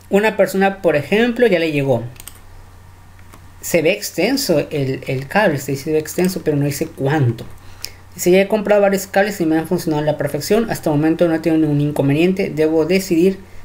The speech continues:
que al principio tenía mis dudas respecto a la marca y calidad que ofrecía, pero cuando compré el primero quedé encantado con la calidad". Muy bien, muy bien que haya dicho eso, pero no dice exactamente la medida del cable.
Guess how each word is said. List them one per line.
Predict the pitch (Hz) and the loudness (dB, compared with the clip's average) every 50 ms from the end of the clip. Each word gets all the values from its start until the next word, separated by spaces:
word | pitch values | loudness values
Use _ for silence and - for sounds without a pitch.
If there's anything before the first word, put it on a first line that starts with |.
| - - | -6 -2
que | - 214 | -2 0
al | 226 | 2
principio | 220 202 180 - 175 - 180 - | 2 2 2 2 0 -2 -2 0
tenía | 165 151 147 143 | 0 0 0 2
mis | 147 147 147 | 0 0 2
dudas | 160 175 190 190 185 170 | 4 4 4 4 4 2
respecto | 147 - - 165 147 - 160 | -2 -4 -4 -6 -4 0 0
a | 147 | 2
la | 135 | 2
marca | 143 156 165 170 - 190 | 2 2 0 -2 -2 -4
y | 185 | -2
calidad | - 156 143 139 131 131 | -2 0 0 2 0 0
que | 139 - | -2 -4
ofrecía, | 147 - 143 131 - - 143 139 | -6 -6 -6 -8 -6 -4 -4 -2
pero | - 143 139 | 0 0 0
cuando | 139 143 143 139 | 2 0 0 0
compré | - 143 139 143 160 | 0 -2 0 0 -2
el | 170 170 | -2 0
primero | 185 175 175 180 196 196 190 | 2 2 4 4 2 0 -2
quedé | - 147 139 | -2 -2 -2
encantado | 139 139 143 147 143 - 156 156 160 160 | -2 -2 -2 -4 0 2 2 2 2 0
con | - 151 | -2 -2
la | 135 127 123 - - | -2 -2 -4 -6 -4
calidad". | - 120 110 107 107 107 107 110 - - - - - - - - - - - - - | -4 -4 -4 -4 -6 -8 -8 -10 -12 -14 -18 -20 -20 -20 -16 -12 -10 -8 -6 -2 2
Muy | 175 190 220 214 170 | 4 6 6 6 4
bien, | 143 151 156 160 180 196 208 214 175 | 2 2 0 2 2 2 2 0 -2
muy | 151 151 156 | -2 -2 -2
bien | 143 147 151 156 156 | -2 0 0 -2 -2
que | 156 151 143 | 0 0 2
haya | 139 143 143 139 | 2 4 2 2
dicho | 139 139 135 - 175 | 0 -2 -2 0 0
eso, | 180 175 180 185 180 175 - | 0 2 0 -2 -4 -2 -2
pero | - 180 196 208 208 214 202 175 180 190 196 | 0 2 2 2 2 2 4 4 4 4 2
no | 165 151 147 151 160 151 | 2 0 0 0 -2 -2
dice | 147 151 147 - 170 | -2 -4 -4 -4 -4
exactamente | 160 - 160 151 - - 196 175 151 147 147 - 156 | -2 -2 -4 -4 -2 0 0 0 0 0 -2 -2 -2
la | 147 135 | -2 -2
medida | 131 131 131 131 127 | -2 -2 0 0 -2
del | 127 131 127 | -2 -2 0
cable. | - 170 170 160 147 139 131 | 2 2 2 2 2 0 -4